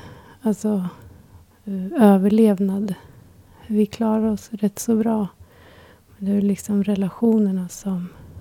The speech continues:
är viktiga. Och, eh, utan kärlek och omtanke och att få ge och få kärlek och omtanke är vi inte så mycket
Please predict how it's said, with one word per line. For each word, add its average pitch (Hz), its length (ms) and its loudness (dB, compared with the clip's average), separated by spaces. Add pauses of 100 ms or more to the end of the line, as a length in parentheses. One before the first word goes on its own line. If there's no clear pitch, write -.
(200)
är 208 80 -6
viktiga. 190 560 -6 (1400)
Och, - 580 -8
eh, 180 280 -2 (440)
utan 202 880 2 (1160)
kärlek 196 1080 2
och 185 220 -4 (380)
omtanke 196 1200 0
och 190 140 0 (680)
att 196 180 -2
få 214 180 2
ge 208 560 4 (220)
och 185 140 -4
få 208 500 2 (440)
kärlek 208 640 0
och 247 100 -6
omtanke 202 640 0
är 202 120 0
vi 208 80 4
inte 202 280 -2
så 214 140 -6
mycket 214 520 -2